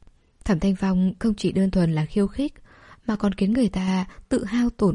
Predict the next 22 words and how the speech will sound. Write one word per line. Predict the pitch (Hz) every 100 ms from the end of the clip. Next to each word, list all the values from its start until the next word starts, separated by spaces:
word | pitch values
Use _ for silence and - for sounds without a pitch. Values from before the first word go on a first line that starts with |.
| -
bản | 180 170
thân | - 196
không | 208 214 190
ngừng. | 151 147 - _ _ - - _ _ _ _ - -
Thế | - 185
nên | 196 190
lúc | 208 233 -
trước | 240 233 226 220 - -
mẹ | 214 202 -
anh | 196 180
đã |
kiên | 202 - 185
quyết | 185 269 208
ly | 190
hôn." | 180 185 180 - _ _ _ _ _ _ _
Hứa | - 165
Chi | - -
Ý | 165 -
đột | 185
nhiên | 175 180
đứng | 160 156
lên. | 190 185 175